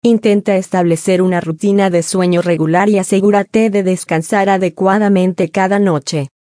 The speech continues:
Actividades cognitivas. Estimula tu mente con desafíos intelectuales, como crucigramas, puzzles, lectura o aprender algo nuevo. Estas actividades ayudan a mantener la mente ágil y fortalecen la memoria.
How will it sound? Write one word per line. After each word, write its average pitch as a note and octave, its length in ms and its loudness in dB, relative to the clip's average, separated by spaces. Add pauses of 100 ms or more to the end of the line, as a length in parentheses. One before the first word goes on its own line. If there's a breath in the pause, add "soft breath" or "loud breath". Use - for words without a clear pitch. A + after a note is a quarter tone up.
(260)
Actividades G#3 840 0
cognitivas. E3+ 1000 -2 (220)
Estimula F#3 640 0
tu F3+ 160 -4
mente G3+ 420 0
con G#3+ 180 0
desafíos G3 640 -2
intelectuales, F#3+ 1080 0 (220)
como F#3+ 300 2
crucigramas, E3+ 1040 -2 (200)
puzzles, G3+ 760 -2 (180)
lectura G#3 560 0
o G3 80 0
aprender F3+ 520 0
algo F3+ 280 0
nuevo. E3 500 2 (600)
Estas A3+ 420 0
actividades G3 800 0
ayudan G#3 400 2
a F#3+ 80 0
mantener F3 560 0
la F3 100 2
mente G3 400 0
ágil A3 340 0
y G#3 80 2
fortalecen F#3 760 0
la F#3 100 0
memoria. E3+ 580 0